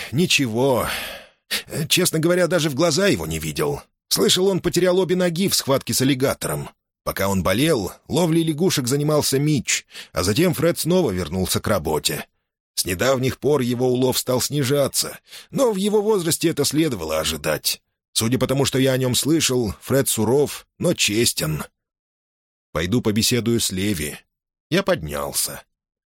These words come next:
Уизерспун показал через окно. «Вот тот большой сарай.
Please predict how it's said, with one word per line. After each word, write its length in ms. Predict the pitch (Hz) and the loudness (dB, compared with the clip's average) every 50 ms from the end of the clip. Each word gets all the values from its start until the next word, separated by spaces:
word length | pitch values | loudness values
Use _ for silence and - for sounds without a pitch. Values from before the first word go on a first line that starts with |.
| _ _ | _ _
Уизерспун 880 | - 117 151 180 180 151 160 147 - - - - 131 120 117 107 90 71 - - | -2 0 2 2 2 2 0 0 -2 -2 -2 0 0 0 2 0 -2 -2 -4 -8
показал 440 | - - - 170 156 160 127 92 | -6 -2 -2 0 0 0 0 0
через 320 | - - - 85 82 76 90 | -2 -4 -6 -4 -4 -2 -2
окно. 500 | 90 - - 85 82 80 76 71 65 - - _ _ _ _ _ _ _ - - - - - | -2 -4 -4 -10 -8 -6 -6 -6 -8 -8 -14 _ _ _ _ _ _ _ -14 -14 -14 -14 -8
«Вот 340 | - - 165 160 - - | -2 0 2 2 2 0
тот 220 | - 196 220 214 139 | 0 0 0 0 2
большой 400 | 135 190 185 - - 185 190 175 | 2 0 2 2 2 2 2 2
сарай. 680 | - - 175 165 131 85 76 76 73 73 71 - _ | 2 2 2 0 0 0 -2 -4 -4 -6 -10 -14 _